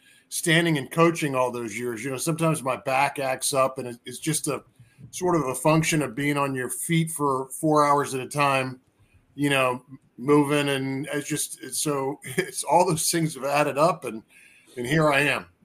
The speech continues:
you know, uh, but it, I feel great. Uh, it was a good move for me,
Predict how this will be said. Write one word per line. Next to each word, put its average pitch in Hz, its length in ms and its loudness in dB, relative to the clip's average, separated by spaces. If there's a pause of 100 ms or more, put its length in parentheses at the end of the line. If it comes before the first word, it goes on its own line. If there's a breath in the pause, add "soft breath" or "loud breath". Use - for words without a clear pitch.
(140)
you 117 100 -14
know, 120 160 -6
uh, 117 240 -6
but 165 120 6
it, 185 220 6
I 156 120 4
feel 190 260 0
great. 156 340 4 (100)
Uh, 127 120 -6
it 123 100 -8
was 120 140 -10
a 120 40 -12
good 131 160 -8
move 131 220 -4
for 117 160 -10
me, 120 300 -6